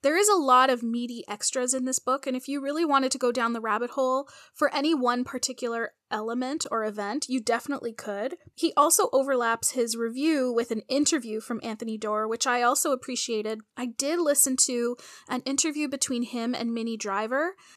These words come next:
that I thought was excellent, and he was absolutely a really captivating and inspiring person.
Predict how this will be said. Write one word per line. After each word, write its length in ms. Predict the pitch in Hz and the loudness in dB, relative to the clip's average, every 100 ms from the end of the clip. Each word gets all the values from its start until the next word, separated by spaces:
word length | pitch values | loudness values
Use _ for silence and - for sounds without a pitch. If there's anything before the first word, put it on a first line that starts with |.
| 240 | -4
that 120 | 254 | 0
I 120 | 247 | 0
thought 320 | 240 - 254 226 | -2 2 2 4
was 180 | 226 - | 0 -4
excellent, 540 | 262 - 233 214 214 - | -2 0 0 -2 -8 -6
and 140 | 240 | -4
he 120 | 262 | -2
was 180 | 254 254 - | 0 2 2
absolutely 640 | 294 - 302 269 240 247 | 2 0 -2 -2 -4 -2
a 100 | 226 | -2
really 440 | 233 277 311 277 | -2 0 2 0
captivating 680 | 226 - 247 262 233 226 220 | -2 -8 -8 -4 -2 -2 -2
and 120 | 214 | -4
inspiring 500 | 220 - 208 214 214 | -4 -2 0 -2 -2
person. 460 | 214 226 220 285 320 | -4 -2 0 0 -2